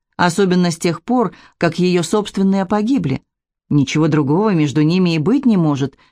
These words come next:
Изора, бедное дитя, не знает, к кому приткнуться. Но если хочешь моё мнение, она всё-таки какая-то малохольная. И удивляться тут нечему.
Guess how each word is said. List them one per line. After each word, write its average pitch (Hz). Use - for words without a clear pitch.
Изора, 190
бедное 170
дитя, 156
не 180
знает, 180
к -
кому 175
приткнуться. 175
Но 170
если 202
хочешь 208
моё 160
мнение, 170
она 349
всё-таки 175
какая-то 160
малохольная. 143
И 311
удивляться 320
тут 160
нечему. 180